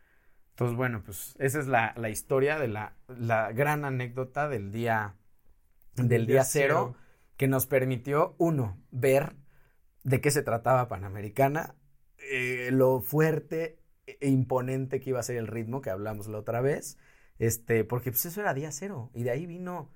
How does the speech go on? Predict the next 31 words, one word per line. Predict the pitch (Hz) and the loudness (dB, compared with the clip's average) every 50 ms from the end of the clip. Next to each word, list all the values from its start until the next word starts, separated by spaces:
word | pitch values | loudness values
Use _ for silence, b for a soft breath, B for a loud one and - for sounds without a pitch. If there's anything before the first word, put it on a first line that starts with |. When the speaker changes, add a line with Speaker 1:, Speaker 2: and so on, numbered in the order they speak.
| - _ _ _ _ _ _ _ _ _ _ _ _ _ _ - | -20 _ _ _ _ _ _ _ _ _ _ _ _ _ _ -2
Speaker 1:
todos | - 214 202 196 175 175 | -2 0 0 0 -2 -2
los | 175 143 131 | -2 -2 -2
demás | 139 139 143 151 156 131 | -4 -4 -6 -8 -8 -8
días. | 127 175 214 220 143 113 104 117 | -6 -4 -2 -2 -2 -2 -4 -6
O | 113 | -8
sea, | 117 143 165 | -6 -6 -6
es | 156 196 | -4 -6
increíble | 196 185 - - 120 131 143 151 160 | -8 -8 -6 -4 -2 -2 -2 -2 -4
para | 156 123 113 104 | -4 -6 -8 -6
mí | 110 120 131 | -6 -8 -6
que... | 131 - 127 113 113 b b b b b b b b _ - | -6 -6 -6 -6 -8 b b b b b b b b _ -2
Eso | - 156 - 170 | -2 0 0 0
fue | - 170 170 | -2 -2 -2
el | 165 160 | -2 -2
día | 151 151 160 156 139 127 | -2 0 2 2 2 2
cero, | - - 160 160 156 160 180 - - - | 0 0 0 0 0 0 -2 -4 -8 -14
y | - 123 123 | -14 -8 -4
luego | 127 147 175 190 185 | -2 -2 -2 -2 -4
pasamos | - 117 127 156 165 139 | -6 -6 -6 -6 -6 -6
al | 131 123 131 | -6 -6 -6
uno, | 160 180 170 151 | -8 -8 -8 -8
dos, | 160 165 151 | -6 -6 -6
tres, | 165 165 160 151 | -8 -8 -8 -8
cuatro, | 160 160 156 151 | -6 -8 -6 -6
cinco, | 123 147 151 151 - 165 165 160 b b b b b b b b _ - | -8 -8 -8 -8 -8 -8 -8 -8 b b b b b b b b _ -4
ya | - - - - | -2 0 0 0
en | 131 | 0
el | 120 117 117 | 0 0 0
día | 131 139 131 120 | 2 2 0 0
seis | 120 - 123 117 113 120 120 117 - | -2 -4 -4 -4 -4 -4 -4 -6 -6
ya | 120 117 113 113 110 110 110 104 101 98 127 - | -4 -2 0 0 0 -2 -4 -6 -8 -10 -14 -16